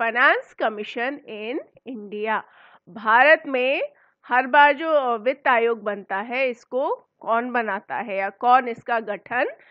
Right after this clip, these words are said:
करता है? देखिए, हम पहले भी डिस्कस कर चुके हैं कि जहां भी फाइनेंस कमीशन का, अ, अ, नाम आता है तो वहां पर हमें याद रखना है राष्ट्रपति।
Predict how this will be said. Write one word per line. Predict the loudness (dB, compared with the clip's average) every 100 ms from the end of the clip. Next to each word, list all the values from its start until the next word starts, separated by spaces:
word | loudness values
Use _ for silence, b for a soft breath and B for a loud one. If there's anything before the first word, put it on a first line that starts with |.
| B B -12
करता | -10 -10 -12 -12
है? | -12 -18 b b -4
देखिए, | -2 2 0
हम | 2
पहले | 0 0 -2
भी | -6
डिस्कस | -8 -8 -8 -6
कर | -4 -4
चुके | -6 -8 -4
हैं | -4 -4
कि | -6 -6
जहां | -6 -4 -6 -6
भी | -6
फाइनेंस | -6 -6 -4 -6 -8
कमीशन | -10 -10 -10 -6 -6 -6
का, | -6 0 2 2
अ, | -2 -4 -6 -4 -6 -12 _ _ _ _ -14
अ, | -10 -8
नाम | -4 0 2 2
आता | -2 -4 -6
है | -8 -4 -2 -2 B B B -8
तो | -6
वहां | -4 -2 -2
पर | 0 0 0
हमें | -2 -4 -4 -4 -2
याद | 0 0
रखना | -4 -8 -10
है | -6 -4
राष्ट्रपति। | -2 -2 -4 -10 -14 -10 -12 -12 -18